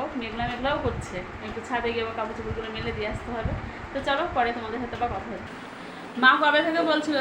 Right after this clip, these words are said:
যে আলুর চপ খাবে, এই চপ খাবে, আলু চপ না চপ খাবে, তো ধরো আলুর চপ তো করে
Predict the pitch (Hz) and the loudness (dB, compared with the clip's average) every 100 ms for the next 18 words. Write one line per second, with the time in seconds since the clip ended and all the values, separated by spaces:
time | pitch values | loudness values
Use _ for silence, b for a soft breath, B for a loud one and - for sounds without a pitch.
0 | 262 254 247 285 285 285 269 226 208 226 | 6 6 6 2 2 0 2 2 4 4
1 | 226 233 226 277 - - 254 214 233 302 | 4 0 4 4 4 0 2 4 4 4
2 | 277 - 220 247 277 - - 269 196 202 | 2 2 0 4 6 6 2 -2 -2 -2
3 | 233 240 277 277 254 262 277 285 - 294 | -2 0 0 2 2 2 2 0 0 2
4 | 277 | 4